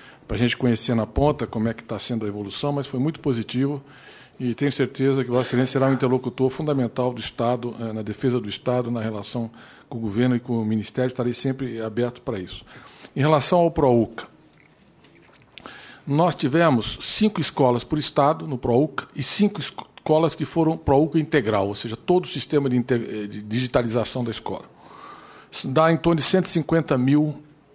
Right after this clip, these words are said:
eh, equipamentos que foram implantados. Ao mesmo tempo, estados e municípios adquiriram laptops, eh, no valor, eh, um, um volume de quinhentos e setenta e quatro mil e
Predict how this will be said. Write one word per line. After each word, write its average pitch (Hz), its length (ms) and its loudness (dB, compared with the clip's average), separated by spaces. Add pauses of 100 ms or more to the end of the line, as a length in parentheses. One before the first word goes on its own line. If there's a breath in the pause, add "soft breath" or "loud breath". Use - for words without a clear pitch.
(100)
eh, 117 120 -6
equipamentos 127 680 0
que 110 120 -8
foram 117 480 -4
implantados. 117 640 -4
Ao 143 120 2
mesmo 190 260 4
tempo, 185 520 2 (840 loud breath)
estados 214 480 2
e 180 60 2
municípios 180 680 0
adquiriram 151 880 0
laptops, 135 840 0 (220)
eh, 117 280 -2 (160)
no 135 280 0
valor, 151 520 4
eh, 123 300 2
um, 123 360 0
um 123 40 0
volume 139 340 2
de 147 120 -6
quinhentos 175 320 2
e - 20 -6
setenta 180 340 2
e 143 60 2
quatro 156 340 2
mil 151 320 2 (120)
e - 40 -20